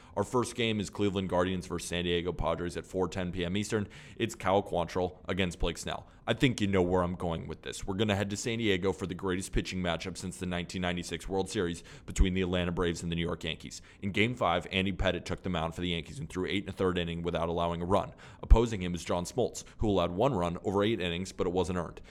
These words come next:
He struck out ten in that game, and the Yankees won one to zero. All right, let's get into it. Let's start with Blake Snell because I like his matchup more than Quantrill today.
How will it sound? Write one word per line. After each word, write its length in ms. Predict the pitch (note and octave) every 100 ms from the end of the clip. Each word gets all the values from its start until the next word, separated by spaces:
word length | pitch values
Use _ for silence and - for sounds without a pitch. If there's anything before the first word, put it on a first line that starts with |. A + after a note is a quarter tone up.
| -
He 80 | G2
struck 200 | A2+ G2
out 140 | G2
ten 160 | A2+ B2+
in 100 | F#2+
that 140 | F2
game, 220 | F2 F2 F2
and 80 |
the 60 | F#2
Yankees 320 | F#2 F2 F2+
won 240 | F2 F2 F2
one 120 | E2+
to 60 |
zero. 240 | E2 D2+ - - - - - - -
All 80 | D#2+
right, 140 | - - -
let's 100 | E2+
get 160 | - C2+
into 140 | -
it. 100 | - - - -
Let's 140 | A#2
start 140 | D3
with 100 | A2
Blake 180 | F#2 F#2
Snell 220 | - F#2+
because 220 | E2+ F#2+ F2
I 60 |
like 140 | F2 E2+
his 100 | E2
matchup 360 | E2 E2 E2
more 220 | F#2 G2+
than 120 | D#2+ D2+
Quantrill 400 | - - - -
today. 220 | -